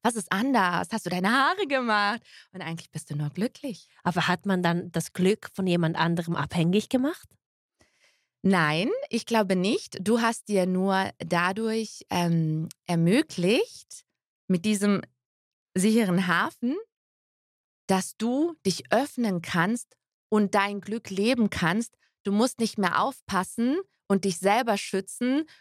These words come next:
Speaker 1: und das nicht, mm, dir selbst quasi in Anführungsstrichen verbieten, es rauszulassen,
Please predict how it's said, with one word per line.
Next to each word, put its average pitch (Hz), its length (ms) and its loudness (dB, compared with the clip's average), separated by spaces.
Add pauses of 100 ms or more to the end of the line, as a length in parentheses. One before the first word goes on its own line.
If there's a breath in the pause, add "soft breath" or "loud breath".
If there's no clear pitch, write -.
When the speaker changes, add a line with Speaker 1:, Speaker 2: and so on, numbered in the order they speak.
(120)
Speaker 1:
und 190 180 0
das 190 140 0
nicht, 202 220 -4 (420)
mm, 190 280 2 (140)
dir 190 200 2
selbst 190 340 -2
quasi 185 260 -4
in 175 80 -4
Anführungsstrichen 185 500 -4
verbieten, 180 400 -2
es 165 200 -2
rauszulassen, 185 600 -2